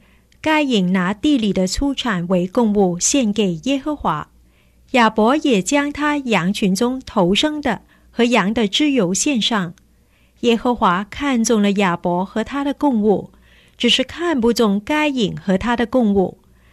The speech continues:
该隐就大大的发怒，变了脸色。我要大家先留意一点，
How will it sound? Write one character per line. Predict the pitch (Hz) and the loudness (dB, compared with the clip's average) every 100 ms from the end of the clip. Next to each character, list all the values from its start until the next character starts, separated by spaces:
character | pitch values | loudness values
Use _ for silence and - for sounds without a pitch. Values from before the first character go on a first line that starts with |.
| _ _ | _ _
该 | - 240 | -2 0
隐 | 240 226 175 180 | 2 2 0 0
就 | 240 190 | 0 0
大 | 196 302 277 | 0 -2 0
大 | 247 226 | 0 0
的 | 190 | -2
发 | 185 269 277 | -2 -2 -2
怒， | 285 220 180 - - - - - | -2 -2 -4 -10 -20 -20 -20 0
变 | 302 233 | 2 4
了 | 208 190 | 2 2
脸 | 208 180 | 0 -2
色。 | 151 - 202 - _ _ _ _ _ _ _ _ _ _ _ _ _ _ - | -2 -2 -2 -4 _ _ _ _ _ _ _ _ _ _ _ _ _ _ -2
我 | 208 | 2
要 | 208 214 202 | 4 4 2
大 | 220 | -2
家 | 214 240 240 | -2 -2 -2
先 | - 285 294 | 0 2 2
留 | 214 180 | 2 2
意 | 214 202 | 0 -2
一 | 220 | -2
点， | 233 190 175 | -2 -2 -4